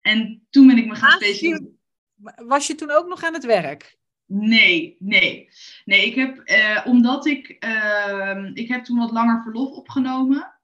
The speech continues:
Speaker 1: Eh, ik was echt nog niet aan toe om voor de klas te gaan.
Speaker 2: Nee,
Speaker 1: Ik
Speaker 2: dat kan
Speaker 1: voelde
Speaker 2: ik me
Speaker 1: ook
Speaker 2: niet voorstellen.
Speaker 1: Ja, nee, ik, ik, als ik langs een, eh, een schoolplein liep, ik kreeg echt de kriebels, de geluiden alleen al. En de, nee, ik was echt nog niet klaar om terug aan het werk te gaan.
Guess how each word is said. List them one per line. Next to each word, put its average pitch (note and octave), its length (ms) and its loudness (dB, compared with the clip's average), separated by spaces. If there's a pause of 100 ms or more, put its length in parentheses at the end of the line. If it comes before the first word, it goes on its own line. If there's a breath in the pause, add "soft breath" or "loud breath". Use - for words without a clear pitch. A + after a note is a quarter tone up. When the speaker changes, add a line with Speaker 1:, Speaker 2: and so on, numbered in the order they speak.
(600)
Speaker 1:
Eh, G3 340 -6
ik A3+ 140 -6
was A3+ 300 -6
echt A#3+ 260 -2
nog A#3 180 6
niet A3+ 220 0
aan G#3+ 140 -8
toe A3 180 -14
om G3 180 -12
voor G3 100 -14
de G3 60 -14
klas F3 300 -12
te F3 60 -20
gaan. C#3 360 -16 (720)
Speaker 2:
Nee, G3+ 240 -12
Speaker 1:
Ik G3 120 -8
Speaker 2:
dat F#3+ 100 -10
kan C4 100 -6
Speaker 1:
voelde C4+ 200 0
Speaker 2:
ik A#3 60 2
me A3+ 60 -2
Speaker 1:
ook A#3 60 -8
Speaker 2:
niet - 260 -20
voorstellen. D#3 560 -14 (380)
Speaker 1:
Ja, G#3 480 -2
nee, G3 300 0
ik, - 80 -12
ik, G3+ 220 -4
als A#3 380 0
ik A3+ 60 -4
langs A#3 240 0
een, A3+ 180 -2
eh, G#3 400 -2
een G#3 60 -12
schoolplein C#4+ 580 2
liep, - 420 6
ik A3+ 200 -12
kreeg A#3 320 -4
echt G#3+ 400 -10
de A3 140 -4
kriebels, A#3 680 4
de G3 120 -10
geluiden A#3+ 560 0
alleen A#3+ 380 -2
al. A3 240 -2
En G#3 120 -8
de, G3+ 80 -12
nee, F#3 320 -4
ik G3 100 -16
was G#3+ 200 -16
echt A#3+ 180 -12
nog B3+ 100 2
niet A#3 160 2
klaar G3+ 240 0
om G3 60 -6
terug - 260 -18
aan F#3+ 80 -6
het F#3+ 80 -12
werk F3+ 240 -6
te - 60 -20
gaan. - 300 -16